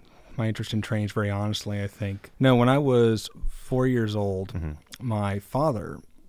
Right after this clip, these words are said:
Speaker 1: and my mother, who also, um, liked trains.
Speaker 2: Mm-hmm.
Speaker 1: Well, my father had, he taught at Central Michigan University. He had a conference out in the Bay Area, and we went out by train.
Speaker 2: To the Bay Area from
Speaker 1: Yeah.
Speaker 2: Michigan?
Speaker 1: Yeah, so
Speaker 2: Wow.
Speaker 1: that's, uh, that's two nights.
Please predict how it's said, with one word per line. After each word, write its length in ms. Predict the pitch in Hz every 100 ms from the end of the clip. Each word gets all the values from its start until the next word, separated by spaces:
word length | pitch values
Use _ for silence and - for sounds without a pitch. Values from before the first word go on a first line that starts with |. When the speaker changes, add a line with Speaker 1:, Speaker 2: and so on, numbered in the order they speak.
| _ _
Speaker 1:
and 100 | 131
my 120 | 107
mother, 260 | 104 120 107
who 180 | 113 113
also, 540 | 180 - - - 120 - -
um, 300 | 107 101 101
liked 220 | 101 107
trains. 360 | - - - -
Speaker 2:
Mm-hmm. 540 | 85 80 - - _ 110
Speaker 1:
Well, 140 | 101
my 140 | 110
father 500 | 110 120 120 123 117
had, 560 | 101 - 110 107 107 101 _ _ -
he 220 | 127 104
taught 340 | - 101 92
at 160 | 110 101
Central 220 | 117 107 107
Michigan 240 | - 110
University. 400 | 101 104 101 104
He 100 | 120
had 100 | 113
a 40 | 104
conference 640 | - 113 110 107 101 - 98
out 120 | 104
in 60 | 104
the 60 |
Bay 240 | 98 110 110
Area, 280 | 98 92 - - - -
and 380 | 120 104 104 101
we 80 |
went 140 | 107 107
out 100 | 98
by 100 | 104
train. 320 | - 135 - - - _ _ _
Speaker 2:
To 100 | -
the 80 | 104
Bay 240 | - 113
Area 200 | 160 80
from 160 | - 73
Speaker 1:
Yeah. 60 | -
Speaker 2:
Michigan? 320 | - 78 71 - -
Speaker 1:
Yeah, 100 | 117
so 80 | 87
Speaker 2:
Wow. 60 |
Speaker 1:
that's, 320 | 127 147 - 139
uh, 180 | 123
that's 180 | 123 135
two 100 | - 190
nights. 440 | 107 131 - -